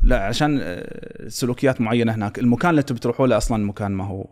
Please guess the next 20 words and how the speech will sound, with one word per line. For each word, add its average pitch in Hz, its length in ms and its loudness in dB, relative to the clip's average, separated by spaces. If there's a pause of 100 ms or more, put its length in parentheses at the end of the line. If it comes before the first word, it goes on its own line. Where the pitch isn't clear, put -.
(760)
آه، - 340 -20
مناسب 110 420 -2
لكم. 95 280 -10 (680)
تمام؟ 92 260 -8 (720)
آه، - 280 -4 (560)
فال-، - 220 -4
فال-، 101 280 -6 (300)
المنطق 208 640 0 (100)
يختلف، 143 560 -4
التعامل 127 460 -4
يختلف، - 480 -10
لكن 117 280 -4
الضابط 131 500 -2 (180)
واحد، 110 340 -4
والنظام 113 380 0
داخل 117 260 -4
البيت 127 260 -6
يكون 87 240 -12
واحد. - 280 -14 (880)
آه، 104 420 -2